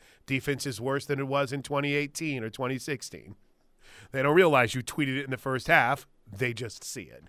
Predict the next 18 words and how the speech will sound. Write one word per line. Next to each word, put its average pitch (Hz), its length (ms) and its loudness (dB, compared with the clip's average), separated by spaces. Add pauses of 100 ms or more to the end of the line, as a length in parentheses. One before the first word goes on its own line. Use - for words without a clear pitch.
(880)
But 220 140 8
even 220 240 6
in 208 180 6
saying 220 460 4
that, 143 180 4
it's - 80 -6
a 220 40 2
little 220 120 8
bit 156 120 0
short-sighted, 120 760 -2 (140)
George. 117 480 -4 (380)
But 175 180 6
in 175 80 0
the 170 80 6
same 185 260 4
vein, 202 340 6
it's 175 140 0
also, 196 580 4